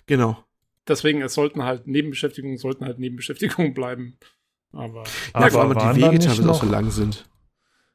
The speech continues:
Speaker 3: Also ich weiß nicht, ob du jetzt G T A fünf meintest, Tobi, aber waren da nicht wenigstens noch so Dialoge und so drin mit dieser, mit der Dame, die da mitgefahren ist? War das nicht immer zumindest noch so ein bisschen narrativ eingebettet? Oder
Speaker 2: Ja,
Speaker 3: hab ich
Speaker 2: ja,
Speaker 3: das
Speaker 2: aber das
Speaker 3: falsch
Speaker 2: hat
Speaker 3: im
Speaker 2: mich
Speaker 3: Kopf?
Speaker 2: teilweise mehr genervt, als wenn sie die Fresse gehalten hätten. <laughs>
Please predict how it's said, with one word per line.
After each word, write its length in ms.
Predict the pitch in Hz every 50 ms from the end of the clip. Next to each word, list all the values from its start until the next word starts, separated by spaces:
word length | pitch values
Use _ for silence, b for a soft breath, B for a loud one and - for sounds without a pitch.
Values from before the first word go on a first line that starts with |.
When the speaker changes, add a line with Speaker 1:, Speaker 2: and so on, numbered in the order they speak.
| _ _ _
Speaker 3:
Also 140 | - 120 113
ich 100 | 113 104
weiß 120 | 139 139 139
nicht, 80 | 147
ob 60 | 131 113
du 60 | 127
jetzt 100 | 120 -
G 80 | - 131
T 100 | 113 127
A 40 | 113
fünf 240 | - - 156 147 -
meintest, 300 | 185 180 175 170 - -
Tobi, 180 | 185 185 180
aber 140 | 156 135 117
waren 180 | 117 120 123 143
da 60 | 147
nicht 180 | 139 127 - -
wenigstens 300 | 139 139 131 - - 139
noch 100 | 135 -
so 160 | - 131 120
Dialoge 420 | 107 113 107 98 92 98 110 143
und 120 | 180 196 -
so 100 | - 190
drin 240 | 190 196 196 190
mit 160 | 190 190 175 -
dieser, 560 | 170 160 165 165 165 160 160 160 151 - - _
mit 140 | - 143 -
der 80 | 139 123
Dame, 320 | 143 143 147 151 156 160
die 80 | 151 156
da 100 | 160 156
mitgefahren 540 | 147 156 - 170 147 - 170 170 180 185 202
ist? 180 | 190 - -
War 80 | 139 131
das 140 | 131 - 147
nicht 120 | 131 -
immer 180 | 151 143 139 127
zumindest 260 | - 143 139 135 113
noch 80 | 139 127
so 100 | - -
ein 60 | 135
bisschen 220 | 131 - - 131
narrativ 440 | 120 117 110 113 104 - 143 143 -
eingebettet? 640 | 127 117 120 147 175 190 233 226 262 269 - _ _ _ _ _ _ _ _ _ _ _ -
Oder 280 | 131 127 127 123 123
Speaker 2:
Ja, 80 | 147 175
Speaker 3:
hab 40 | 185
ich 60 | 165
Speaker 2:
ja, 80 | 160
Speaker 3:
das 80 | 160 160
Speaker 2:
aber 120 | 160 160 147
das 80 | 156
Speaker 3:
falsch 60 | 117 -
Speaker 2:
hat 60 | 156
Speaker 3:
im 40 | 165
Speaker 2:
mich 60 | 156
Speaker 3:
Kopf? 60 | 127 139
Speaker 2:
teilweise 240 | 156 156 156 147 139
mehr 180 | 135 143 160
genervt, 360 | 160 156 151 156 156 147 -
als 180 | 165 143 131 -
wenn 140 | 160 139 139
sie 340 | 135 139 139 135 135 135 123
die 80 | -
Fresse 320 | - - 143 139 - 147 131
gehalten 320 | 127 123 120 - 143 117
hätten. 200 | 113 127 - -
<laughs> 640 | - - - 254 - - - 202 202 - 208 -